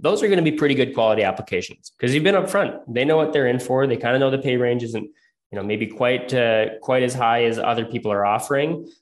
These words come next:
but there are many job seekers who do value those things like flexibility, or remote work or, you know,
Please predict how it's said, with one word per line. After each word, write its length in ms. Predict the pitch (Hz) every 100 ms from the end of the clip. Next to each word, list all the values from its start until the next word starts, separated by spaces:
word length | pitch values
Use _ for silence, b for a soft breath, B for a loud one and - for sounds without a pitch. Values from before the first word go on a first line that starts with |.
| -
but 160 | 127 131
there 160 | 120
are 200 | 110 107
many 300 | 123 143 147
job 300 | 131 120 107
seekers 320 | - 110 107
who 80 | 113
do 260 | 104 113 110
value 360 | 107 104 110
those 260 | 104 101 -
things 280 | 104 104 104
like 140 | 90
flexibility, 1040 | - 95 - 104 127 135 127 127 123 123 - _ -
or 240 | 98 87
remote 540 | 87 98 107 131 127 -
work 520 | 123 117 117 - -
or, 440 | 107 95 90 90 87
you 80 |
know, 100 | 101